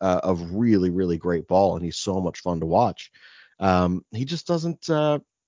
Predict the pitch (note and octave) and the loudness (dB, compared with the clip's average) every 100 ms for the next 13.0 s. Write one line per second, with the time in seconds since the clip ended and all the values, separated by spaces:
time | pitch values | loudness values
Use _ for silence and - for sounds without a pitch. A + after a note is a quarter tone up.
0 | _ _ _ - - A#2+ D3+ D#3+ D3 D3 | _ _ _ -10 -2 0 2 4 4 4
1 | D3+ C3 C3+ A2 C#3 C#3 E2 - _ _ | 2 2 0 0 0 0 0 -6 _ _
2 | _ _ - E3+ F3 E3+ E3 D#3 C#3 C3+ | _ _ 0 2 4 6 6 6 4 4
3 | D#3 C3+ - C#3+ D3+ C3+ A#2 C3 C3 A#2 | 2 2 2 2 2 2 2 2 2 0
4 | C3+ B2+ C3 C3 B2+ B2 F#2+ G#2 F#2 F#2 | 0 0 0 -2 -2 -2 -2 0 0 0
5 | G2+ G#2 F#2 F2+ _ - F2 D2+ F#2 C#3 | 2 2 0 -4 _ -6 -4 -4 -6 -6
6 | G#2+ F2+ - F2+ E2 - - E2+ E2+ D#2+ | -2 -2 2 0 0 -6 -2 0 0 -2
7 | D#2 E2 D#2+ - E2+ - D#2+ - D#2 D#2 | -4 -6 -6 -4 -4 -6 -14 -10 -10 -10
8 | - - - _ - F2 D#2+ D#2+ D#2+ E2+ | -12 -20 -20 _ -6 -4 -4 -4 -8 -4
9 | F#2+ F2+ F2+ F2+ F2 F2+ F2 E2+ E2 - | -4 -2 0 2 2 0 -2 -4 -10 -4
10 | E2+ E2 E2+ D#2+ E2 D#2+ D#2 - D#2+ D#2+ | -4 -4 -4 -2 -4 -4 -8 -8 -8 -10
11 | - _ _ _ E2+ D#2+ - F2 E2 E2 | -14 _ _ _ -6 -4 -4 -6 -2 -2
12 | E2 - E2 E2+ G#2 F#2 - F2 E2+ | -2 -4 -4 0 0 -2 -4 -6 -6